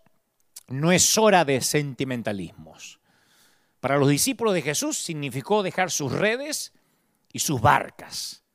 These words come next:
Y la pregunta es, ¿qué significa para ti? ¿Qué significa para mí? Porque Dios te está pidiendo,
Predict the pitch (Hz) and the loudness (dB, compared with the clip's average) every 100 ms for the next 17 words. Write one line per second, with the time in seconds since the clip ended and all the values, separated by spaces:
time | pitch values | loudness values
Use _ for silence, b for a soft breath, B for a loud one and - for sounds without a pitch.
0 | _ _ _ _ _ _ 87 117 - 127 | _ _ _ _ _ _ -4 -2 0 -2
1 | 190 220 160 175 - - - 180 - 175 | -2 -2 -2 -2 -4 -10 -8 -4 -2 -2
2 | 160 - 214 208 - 98 95 90 - 87 | -4 -2 -4 -2 -4 -6 -6 -8 -8 -14
3 | - 127 180 156 143 220 170 202 196 190 | -6 -6 -4 -6 -6 -8 -8 -8 -10 -12
4 | - - _ _ _ _ _ _ _ _ | -14 -20 _ _ _ _ _ _ _ _
5 | _ _ - - 135 156 165 185 147 139 | _ _ -10 -2 -2 -2 -4 -4 0 0
6 | 143 160 175 185 254 349 _ _ | 2 0 2 2 2 -2 _ _